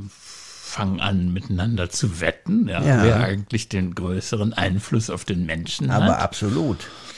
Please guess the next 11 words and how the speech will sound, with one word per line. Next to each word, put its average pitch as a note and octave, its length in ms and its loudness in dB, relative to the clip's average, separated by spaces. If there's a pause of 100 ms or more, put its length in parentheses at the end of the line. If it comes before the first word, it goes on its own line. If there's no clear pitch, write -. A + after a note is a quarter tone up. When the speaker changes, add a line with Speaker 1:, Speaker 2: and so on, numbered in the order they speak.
(580)
Speaker 1:
Und A#2+ 460 6
dann D3+ 560 8
kommt C3 460 4
das C3+ 180 0
alles - 440 -2
zum D#3 280 -4
Tragen, B2 600 -4 (220)
äh, G#2 300 0
dass, - 600 -4
dass, - 360 -4
äh, G2+ 220 -4